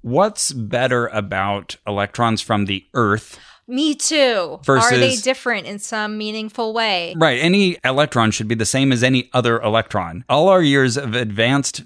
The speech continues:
Speaker 1: physics have not given us any reason to suspect that one electron is better or different than another. So why not just have a little pad that applies electrons to your feet?
Speaker 2: In the movie, at least, would say they're electrons from the sun. But I'm like,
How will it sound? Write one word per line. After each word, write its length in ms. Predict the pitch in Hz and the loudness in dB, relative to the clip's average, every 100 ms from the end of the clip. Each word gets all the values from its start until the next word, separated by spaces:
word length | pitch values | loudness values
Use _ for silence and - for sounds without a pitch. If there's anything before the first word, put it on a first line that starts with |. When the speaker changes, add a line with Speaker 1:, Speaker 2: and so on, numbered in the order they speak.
| - | -6
Speaker 1:
physics 540 | 143 123 110 101 - | 0 2 2 0 -2
have 180 | 104 98 | -2 0
not 240 | 113 123 | -2 0
given 240 | 117 117 113 | -2 0 0
us 180 | 104 - | 0 0
any 280 | 131 135 123 | 0 2 2
reason 420 | 107 123 120 117 | 0 0 0 -2
to 60 | 104 | -4
suspect 540 | - 101 - 104 92 | -4 -6 -4 -4 -4
that 260 | 101 98 - | -8 -10 -6
one 340 | 110 117 113 - | 0 0 0 -2
electron 400 | 107 104 - 104 | -2 -2 -2 -4
is 160 | 98 120 | -4 -2
better 280 | 107 107 | 0 0
or 120 | 104 98 | -2 -4
different 300 | 107 110 101 | -4 -6 -8
than 120 | 98 | -4
another. 460 | 107 214 156 127 - - - - | 0 2 2 2 -2 -16 -20 -8
So 240 | - 139 | 0 2
why 300 | 123 110 135 | 2 2 0
not 220 | 165 151 139 | 2 0 0
just 240 | 127 120 | 0 0
have 260 | 113 113 117 | 0 0 0
a 60 | |
little 260 | 110 110 101 | 0 0 0
pad 300 | 123 120 101 | 0 0 -2
that 100 | 98 | -6
applies 640 | - - 107 104 101 95 - _ _ 107 | -6 -4 0 0 0 -4 -10 _ _ -4
electrons 760 | 98 117 - 95 85 85 90 | -2 -4 -4 -8 -8 -8 -10
to 120 | - 101 | -8 -8
your 560 | 90 87 85 82 92 _ | -6 -6 -8 -10 -14 _
feet? 280 | - 101 - _ | -12 -12 -12 _
Speaker 2:
In 180 | 226 220 | -10 -8
the 120 | 220 | -8
movie, 480 | 208 240 262 254 233 | -6 -4 -4 -6 -8
at 100 | - | -8
least, 320 | 190 196 - | -10 -10 -12
would 160 | 185 170 | -16 -12
say 480 | 208 185 180 185 - _ _ _ - | -4 -2 -2 -6 -10 _ _ _ -16
they're 400 | 196 208 190 185 | -6 -4 -2 -2
electrons 600 | - 196 185 - 190 190 | -4 -6 -6 -8 -10 -10
from 240 | - 196 180 | -10 -10 -10
the 80 | |
sun. 580 | 156 - 214 190 165 185 | -12 -6 -4 -4 -6 -12
But 120 | 202 | -8
I'm 160 | 190 196 | -6 -6
like, 260 | 190 180 | -6 -8